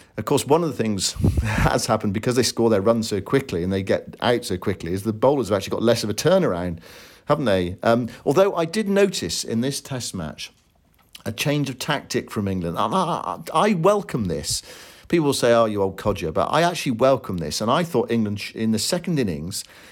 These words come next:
in the middle session of the third day,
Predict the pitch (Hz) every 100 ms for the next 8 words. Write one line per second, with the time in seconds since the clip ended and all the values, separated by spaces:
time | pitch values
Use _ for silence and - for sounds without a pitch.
0 | - _ 113 104 107 107 95 110 139 185
1 | 185 - 160 - - 76 98 113 - -
2 | 95 101 - 131 127 117 92 85